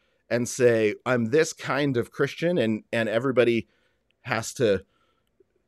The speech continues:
to this, I'm, this, I'm not talking about Baptists, right? Just, I'm, this is just so everybody's clear. This is not me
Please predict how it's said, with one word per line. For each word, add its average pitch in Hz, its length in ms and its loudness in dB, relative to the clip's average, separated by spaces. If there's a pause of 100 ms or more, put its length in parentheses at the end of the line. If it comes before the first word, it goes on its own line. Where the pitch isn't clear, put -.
(400)
to 113 300 -4
this, 147 260 6
I'm, 135 160 6
this, 120 240 6
I'm 131 220 4
not 147 220 8
talking 123 320 2
about 95 280 0
Baptists, - 640 -6 (140)
right? 98 140 -2
Just, 120 260 4
I'm, 113 160 0
this 139 180 6
is 127 240 -6 (280)
just 143 180 0
so 147 80 6
everybody's 147 480 6
clear. 113 400 2
This 147 200 0
is 143 140 -4
not 135 220 0
me 117 320 -2